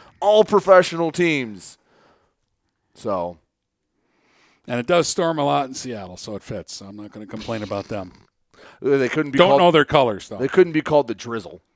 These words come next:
Speaker 2: No.
Speaker 1: <laughs> So.
Speaker 2: The light fog.
Speaker 1: Anyway, <laughs> um, with all that said,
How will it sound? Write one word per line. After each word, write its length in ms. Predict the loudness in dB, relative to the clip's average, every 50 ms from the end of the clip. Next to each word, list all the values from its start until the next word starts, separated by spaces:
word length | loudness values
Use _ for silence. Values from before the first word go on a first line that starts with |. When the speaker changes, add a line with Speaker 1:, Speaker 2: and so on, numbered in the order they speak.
| _ _ _ _ _
Speaker 2:
No. 340 | -10 -8 -6 -6 -8 -8 -8 -8
Speaker 1:
<laughs> 60 | -8 -8 -10 -16 -20 -20 _ _ _ _ _ _ _ _ _ -20
So. 520 | -18 -10 -4 0 2 2 2 2 0 -2
Speaker 2:
The 80 | -4 -2
light 240 | 0 0 0 -2 -4
fog. 380 | -4 -4 -2 -2 -2 -4 -6 -10 _ _ _ _ _ _ 2
Speaker 1:
Anyway, 600 | 4 4 4 2 2 2 2 2 0 -2 -4 -2 -2 -2 -2 0 _ -6 -6 -6
<laughs> 400 | _ _ _ -20 _ _ _ 2
um, 460 | 4 6 8 8 6 4 2 -2 -10 -18 -20 -20 -20 -20 _ -2
with 160 | 2 4 4
all 160 | 4 6 8
that 180 | 8 8 8 6
said, 420 | 6 6 6 6 6 4 0 -6